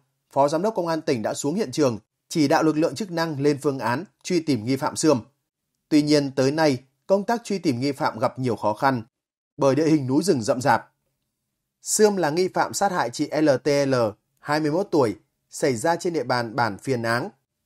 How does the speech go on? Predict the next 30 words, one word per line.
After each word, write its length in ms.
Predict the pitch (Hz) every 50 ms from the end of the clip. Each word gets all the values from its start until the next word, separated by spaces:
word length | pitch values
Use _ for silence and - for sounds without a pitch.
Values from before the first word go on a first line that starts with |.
| _ _ _
xã 280 | - - 160 143 135 196
Nậm 260 | 214 202 143 131 127
Cần, 280 | - 143 135 123 110 104 - _ _ -
huyện 260 | 139 151 165 160 -
Tân 240 | - 180 170 165 151
Uyên, 180 | 160 165 156 143
tỉnh 300 | - - 139 113 95 98
Lai 140 | 113 127 131
Châu, 360 | 131 - 147 139 131 127 - _ _ _ _ _ _ _ _ -
vào 220 | 117 143 143 143
khoảng 300 | 135 - 147 123 113 117
mười 120 | 131 135
chín 260 | 135 135 - 135 156 185
giờ 100 | 202 147
mười 160 | 127 123 123
lăm 200 | 139 143 147 147
phút 220 | - 196 226 190
ngày 160 | 151 131 127
mùng 160 | 120 113 107 117
năm 120 | 135 131 127
tháng 120 | 127 110
ba. 280 | 117 123 123 117 110 - _ _ _ _ _ _ _ _ _ _ _ _ _ _
Khi 200 | _ - 151 147
gây 160 | 139 143 135
án, 240 | 131 113 117 131 180 208 _ _ _ _ _
đối 200 | - 143 156 220
tượng 200 | 208 - 196 151
mặc 120 | 156 143 135
quần 240 | - 156 143 135 135
lửng 180 | 135 120 104